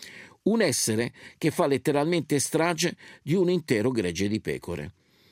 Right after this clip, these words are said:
All'inizio il protagonista pensa di aver bevuto troppo, poi capisce che in realtà quello che è successo è successo per davvero.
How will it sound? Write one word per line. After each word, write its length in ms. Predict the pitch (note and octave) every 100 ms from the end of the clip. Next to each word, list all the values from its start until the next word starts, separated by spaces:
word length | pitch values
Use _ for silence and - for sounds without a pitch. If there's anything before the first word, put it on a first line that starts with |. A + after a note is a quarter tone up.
| _ - -
All'inizio 580 | D3 F3 G3+ G#3+ - D#3
il 60 |
protagonista 600 | A#2+ B2+ B2+ C#3+ E3 -
pensa 340 | - B2 A2+ A2+
di 80 | A2
aver 220 | A2 G#2
bevuto 400 | G#2+ G#2 G#2 F#2
troppo, 560 | A2+ F2+ - - - _ _ _ _
poi 180 | - C3
capisce 520 | - B2 F2+ F2 -
che 100 | D#2+
in 80 | G2+
realtà 300 | G#2 G#2+ C#2+
quello 240 | - F#2+ G2
che 100 | G2+
è 20 |
successo 640 | F#2 - - D2 - - F2 - -
è 120 | -
successo 540 | - G#2+ - G#2+ - G2
per 160 | G#2
davvero. 560 | A2+ B2 - B1+ -